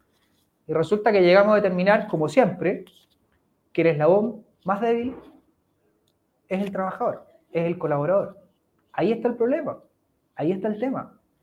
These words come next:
Si el sistema puede ser muy bueno, pero si el colaborador, el trabajador,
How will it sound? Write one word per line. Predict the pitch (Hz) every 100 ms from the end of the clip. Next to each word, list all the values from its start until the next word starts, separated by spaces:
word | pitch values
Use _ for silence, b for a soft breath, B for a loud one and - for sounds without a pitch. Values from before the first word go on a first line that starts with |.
| _
Si | -
el | 160
sistema | 160 147 214 208
puede | 185 185
ser | 185
muy | 151
bueno, | 147 254 254 - - _ _ _ _ _ _ _ _
pero | - 160
si | 151 160
el | 156 147
colaborador, | - 151 147 147 185 202 196 -
el | 143
trabajador, | - 147 - 175 175 175 -